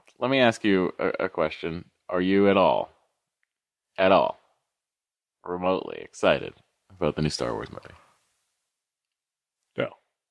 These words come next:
Speaker 1: Not even a little. So much so that you're yawning.
Speaker 2: Uh, it, once again, like, here, here's what I'll say.
Speaker 1: Yeah.
Speaker 2: First off,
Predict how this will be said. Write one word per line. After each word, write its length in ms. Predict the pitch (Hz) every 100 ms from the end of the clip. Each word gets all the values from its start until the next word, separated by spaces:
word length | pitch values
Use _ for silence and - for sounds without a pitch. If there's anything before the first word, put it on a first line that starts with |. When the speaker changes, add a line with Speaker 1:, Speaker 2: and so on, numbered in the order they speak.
| _ _ _ -
Speaker 1:
Not 160 | 123 127
even 120 | 120
a 60 |
little. 220 | 90 52 _ _ _ _
So 180 | - 156
much 120 | 185
so 120 | 185
that 100 | 151
you're 100 | 123
yawning. 380 | 107 90 87 65 _ _ _ _ _ _ _ _ _ _ _ _ _ _ _ 226
Speaker 2:
Uh, 60 |
it, 360 | 240 208 180 - _ _ _ - -
once 220 | 214 214
again, 260 | 190 175 160
like, 300 | 139 113 - _ _ _ _ _ _
here, 240 | - 180 185 143
here's 200 | 190 190
what 100 | 175
I'll 100 | 139
say. 260 | 127 95 - _ _ _
Speaker 1:
Yeah. 140 | 85 -
Speaker 2:
First 320 | 175 170 -
off, 220 | 120 95